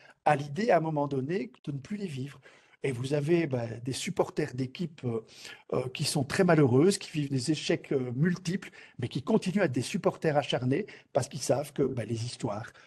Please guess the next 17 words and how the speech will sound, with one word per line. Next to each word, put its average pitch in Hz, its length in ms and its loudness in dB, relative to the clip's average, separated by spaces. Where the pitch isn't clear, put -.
sont - 400 0
des 120 100 0
flux 180 360 2
émotionnels. 143 600 2
Et 127 40 -8
c'est 165 140 2
pour 139 140 -2
ça 214 140 4
que 190 100 2
prendre 185 380 -2
le 147 80 -2
temps 170 200 -2
aussi 185 220 -4
d'écouter 196 360 -4
ce 170 120 -8
flux 143 200 -8
émotionnel, « 131 500 -2